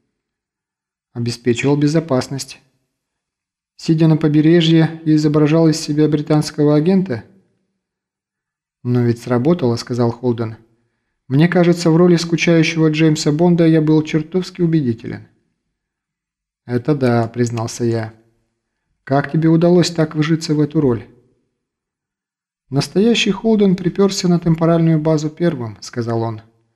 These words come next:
«Всего через неделю после того, как мы обустроились в прошлом,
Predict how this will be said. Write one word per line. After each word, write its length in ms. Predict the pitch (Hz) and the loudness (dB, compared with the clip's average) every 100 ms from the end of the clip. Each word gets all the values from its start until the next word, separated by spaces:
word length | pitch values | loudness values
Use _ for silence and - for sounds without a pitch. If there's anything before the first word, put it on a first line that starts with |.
| _ _ _ _ _ | _ _ _ _ _
«Всего 300 | - 131 135 | -2 0 2
через 260 | 135 131 | 0 0
неделю 380 | 131 139 147 131 | 0 2 2 0
после 320 | 131 135 - | 0 -4 -4
того, 260 | 131 135 131 | -2 0 0
как 200 | 131 127 | -2 -6
мы 100 | 127 | -6
обустроились 640 | 120 127 - 131 117 120 | -4 -8 -2 0 0 -2
в 60 | - | -6
прошлом, 580 | 165 165 - 151 147 | -4 -4 -4 -6 -6